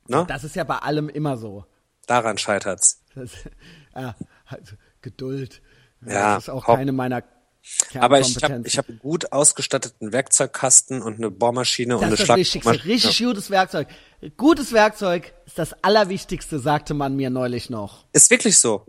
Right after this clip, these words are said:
Speaker 2: Ja. Die gute Hilti.
Speaker 1: Ja,
Speaker 2: Ne?
Speaker 1: ist wirklich
Speaker 2: Die
Speaker 1: so.
Speaker 2: Metabo.
Speaker 1: Mit gutem Werkzeug geht alles.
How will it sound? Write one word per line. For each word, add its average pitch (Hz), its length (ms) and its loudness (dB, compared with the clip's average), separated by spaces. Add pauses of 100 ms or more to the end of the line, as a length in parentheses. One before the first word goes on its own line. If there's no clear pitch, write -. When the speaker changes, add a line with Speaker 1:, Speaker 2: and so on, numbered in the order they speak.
Speaker 2:
Ja. 131 240 -6 (400)
Die 123 80 -14
gute 175 220 4
Hilti. 185 600 2 (300)
Speaker 1:
Ja, 214 380 2
Speaker 2:
Ne? - 80 -4
Speaker 1:
ist 143 180 2
wirklich 170 220 -2
Speaker 2:
Die 156 60 4
Speaker 1:
so. 117 140 2
Speaker 2:
Metabo. 156 460 -2 (120)
Speaker 1:
Mit - 180 -10
gutem 180 320 0
Werkzeug 160 420 4
geht 143 160 -6
alles. 113 460 0